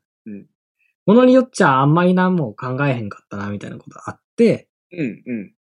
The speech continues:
Speaker 2: で、そういう時に、なんかポッドキャスト聞いたりとかして、いろんな人の感想を聞きながら、あー、自分はそこどう思ったんかな、みたいなことを照らし合わせていって整理していくってことも結構ある。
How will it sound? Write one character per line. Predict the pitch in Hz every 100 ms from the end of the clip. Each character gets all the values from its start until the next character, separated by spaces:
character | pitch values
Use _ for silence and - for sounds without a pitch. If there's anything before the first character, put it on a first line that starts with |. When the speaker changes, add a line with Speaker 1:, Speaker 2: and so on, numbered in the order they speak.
| _
Speaker 2:
で、 | 220 208 - _ _
そ | - - 240 240
う | 240
い | 233 233 240 240
う | 233 _ _ _
時 | 240 - 226
に、 | 214 233 208 120 - _ _ -
な | 160
ん | 147
か | 123
ポ | -
ッ | 147
ド | -
キ | 147
ャ | 160
ス |
ト | -
聞 | 120 123
い | 120
た | 113
り | 101
と | 113
か | 113
し | 110 -
て、 | - 226 175 - _ _ _ _ -
い | 180
ろ | 185 190
ん |
な | 190
人 | 165
の | 175
感 | - 165
想 | 165
を |
聞 | 151
き | -
な | 170
が | 165
ら、 | 120
あ | 131 165 180 185
ー、 | 170
自 | 139
分 | 196 247
は | 262
そ | 247
こ | 247 240
ど | 240
う |
思 | 247
っ | 226
た | -
ん | 143
か | 131
な、 | 135 143 156 160
み | 160
た | 160
い | 165
な | 175
こ | 208
と | 202
を | 196
照 | - 185
ら | 190
し | -
合 | 190
わ | 190
せ |
て | -
い | 196
っ |
て | 185
整 | 151 160
理 | 139
し | 117
て | 123
い |
く | 113
っ | 117
て | 123
こ |
と | 120
も | 98
結 | 98
構 | - -
あ |
る。 | -